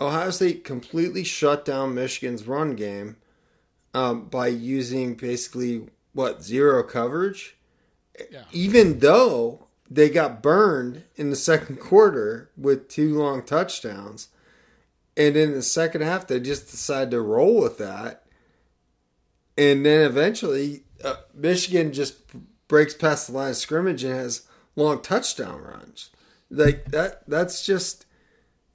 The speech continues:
Speaker 1: it's not sustainable, clearly. So you're, you're assuming with the, the, with these odds that Ohio State is going to learn something from this. I think that's,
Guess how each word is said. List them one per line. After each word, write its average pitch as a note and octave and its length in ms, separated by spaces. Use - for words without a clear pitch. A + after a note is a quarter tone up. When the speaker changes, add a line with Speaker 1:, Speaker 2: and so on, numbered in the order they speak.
Speaker 1:
it's - 260
not G3 220
sustainable, C#3+ 1040
clearly. C#3+ 840
So B2+ 680
you're, D#3 420
you're F#3 240
assuming E3+ 600
with B2+ 180
the, B2+ 220
the, D3 280
with D3 180
these C3+ 220
odds C3+ 460
that B2+ 180
Ohio C3+ 360
State C#3 480
is C3 260
going C3+ 420
to A2+ 500
learn E3+ 300
something B2 400
from A2+ 280
this. A2+ 240
I A3+ 60
think D#4 240
that's, - 460